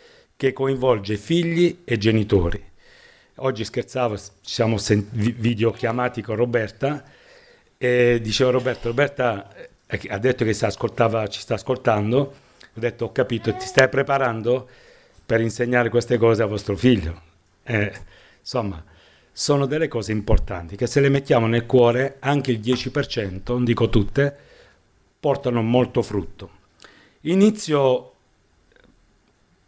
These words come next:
da dove abbiamo lasciato l'ultima volta. E abbiamo parlato l'ultima volta, a conclusione del, dell'ultimo incontro, cosa pensava Dio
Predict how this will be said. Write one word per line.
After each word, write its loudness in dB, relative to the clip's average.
da -2
dove 0
abbiamo -2
lasciato -2
l'ultima 0
volta. 0
E 4
abbiamo -2
parlato 0
l'ultima 0
volta, -2
a -10
conclusione -2
del, 4
dell'ultimo 2
incontro, 0
cosa 0
pensava 2
Dio 2